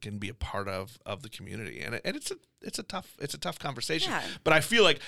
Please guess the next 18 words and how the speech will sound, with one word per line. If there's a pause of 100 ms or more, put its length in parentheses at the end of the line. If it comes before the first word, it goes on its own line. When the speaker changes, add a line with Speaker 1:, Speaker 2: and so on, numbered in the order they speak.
(100)
Speaker 1:
I
think
what
bothers
me
more
than
anything (320)
is
I
feel
like
it's
a
conversation
that's
been
avoided.